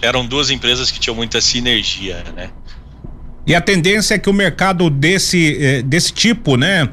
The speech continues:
Speaker 2: Você, eh, vocês estão, eh, eh,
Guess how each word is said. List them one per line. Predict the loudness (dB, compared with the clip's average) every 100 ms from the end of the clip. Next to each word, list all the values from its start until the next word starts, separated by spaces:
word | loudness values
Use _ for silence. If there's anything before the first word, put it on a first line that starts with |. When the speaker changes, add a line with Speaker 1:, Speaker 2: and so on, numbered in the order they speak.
| -6 -14 -12 -8
Speaker 2:
Você, | -2 0 2
eh, | 2 2 0 2
vocês | 2 2 2 2
estão, | 0 0 2 2 0 2
eh, | 2 4 2 4 4 2 0 -2 -6 -4
eh, | 0 2 2 0 0